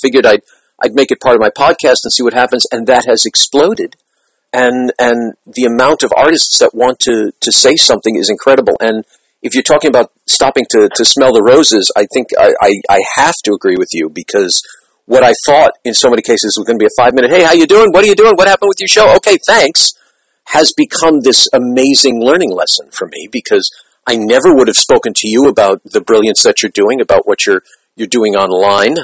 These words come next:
Uh, I never would have spoken to some of these people about, about their own issues. I spoke to, uh, uh, the authors of, of a book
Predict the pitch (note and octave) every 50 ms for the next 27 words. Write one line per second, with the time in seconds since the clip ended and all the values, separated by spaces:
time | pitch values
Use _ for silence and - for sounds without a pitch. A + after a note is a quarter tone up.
0 | - - - A2 G#2+ G2+ - - - A2 G#2+ G#2 G2+ G2+ G#2 A2+ B2+ - D#3+ C#3+
1 | C3+ A2 - - - B2 B2 - B2+ A2 - - - - B2+ A#2+ A#2 G#2+ G#2+ G2+
2 | - - - - - - - - F#2+ E2+ F2 - - E2 - G#2+ G#2 G2+ F2+ -
3 | _ _ _ _ _ _ _ _ - A#2 G#2 C3 A#2 A2 - - A#2 - - B2+
4 | C3 C#3 D3+ D3+ - A#2+ - - - A2 - G#2 G#2 - - - F3+ - - -
5 | - - - A#2 G#2+ G2+ F#2+ F#2 - _ _ _ _ _ _ _ - A2 G#2+ G#2
6 | G2 F#2 - _ _ _ _ - G#2+ G#2 F#2 F2+ - G#2+ F#2+ - A2 B2 C3+ C3+
7 | - C3+ A2+ - A#2 G#2+ G2+ F#2 F2 - - - G#2 G2+ G2 F#2+ F2 F2+ F#2 -
8 | - - - - G#2 F#2+ F#2+ F2+ - _ - B2+ B2+